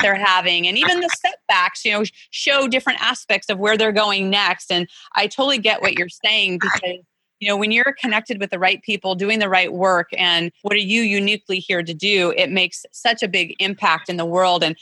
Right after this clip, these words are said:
I love that part about, you know, why do people come to you? And I, I'm gonna ask my group of that because I think it evolves over time.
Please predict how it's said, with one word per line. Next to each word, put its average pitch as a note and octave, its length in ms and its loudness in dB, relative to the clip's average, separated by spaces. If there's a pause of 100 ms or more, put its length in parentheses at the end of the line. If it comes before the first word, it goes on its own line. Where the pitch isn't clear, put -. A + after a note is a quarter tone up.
(400)
I A#3 100 4
love B3+ 280 0
that A3+ 180 0
part G#3 200 4
about, F#3 380 2
you G3 80 0
know, F3 240 4
why F#3 280 0
do G#3 80 0
people G3 280 -2
come F#3+ 300 0
to - 160 -6
you? D#3+ 100 2
And D#3+ 80 4
I, G3 160 2
I'm B3+ 80 2
gonna - 180 0
ask G3 280 0
my F#3+ 140 2
group F3 280 -2
of E3+ 140 -2
that D3+ 200 0
because G3+ 220 -2
I A3+ 80 4
think D#4+ 200 -4
it A4+ 140 -2
evolves G#3 560 2
over A3 220 2
time. G3 480 0